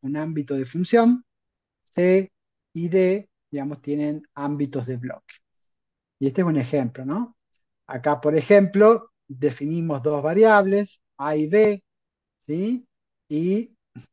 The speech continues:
fíjense que adentro redefine, ¿sí? Redefine A igual a cuatro, con lo cual esa redefinición está solamente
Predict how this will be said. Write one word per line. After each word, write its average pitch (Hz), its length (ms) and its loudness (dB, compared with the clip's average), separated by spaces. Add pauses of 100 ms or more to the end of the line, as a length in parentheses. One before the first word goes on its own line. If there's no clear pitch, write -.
(140)
fíjense 151 500 -12
que 156 100 -6
adentro 175 800 -4 (600)
redefine, 185 920 -4 (260)
¿sí? 180 420 -10 (380)
Redefine 175 600 -2
A 175 280 -4 (480)
igual 147 280 0
a 190 140 -2
cuatro, 196 400 0
con 151 140 -4
lo 147 160 -6
cual 180 320 -2 (400)
esa 196 300 -4
redefinición 160 760 -4
está 175 220 -4
solamente 185 1000 0